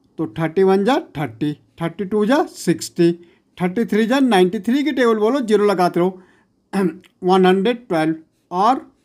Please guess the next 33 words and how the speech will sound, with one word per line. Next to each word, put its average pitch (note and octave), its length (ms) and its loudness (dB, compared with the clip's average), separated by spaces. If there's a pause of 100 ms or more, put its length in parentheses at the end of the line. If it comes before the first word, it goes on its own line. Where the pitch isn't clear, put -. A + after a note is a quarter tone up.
(760)
वन F3 320 2
हंड्रेड F#3+ 420 2
फिफ्टी F#3 440 -4 (240)
और F#3+ 300 0
वन E3+ 240 0
हंड्रेड D#3+ 460 -2 (100)
एटी। C3 340 -6 (1080)
फ़ोर्टी G#3 300 2
का C4+ 120 2
फ़ोर G3+ 280 2
की A3 80 -6
टेबल A#3+ 220 2
बोलो, B3 240 2
फ़ोर F#3 280 0
टू G#3 120 -4
जा A#3+ 100 -2
एट A#3+ 440 2
और D#3 120 -8
ज़ीरो D3+ 220 -2
लगा D3 260 -4
दो, D#3 100 -4 (460)
फ़ोर G3 200 4
थ्री G#3+ 180 0
जा C#4 120 0
ट्वेल्व C4 400 0 (180)
और F#3+ 240 0
ज़ीरो D3 240 -2
लगा D3 280 -4
दो, D#3+ 120 -6
<clears throat> - 640 -14
फ़ोर G3 520 0
फ़ाइव G#3 240 0
जा C4+ 140 2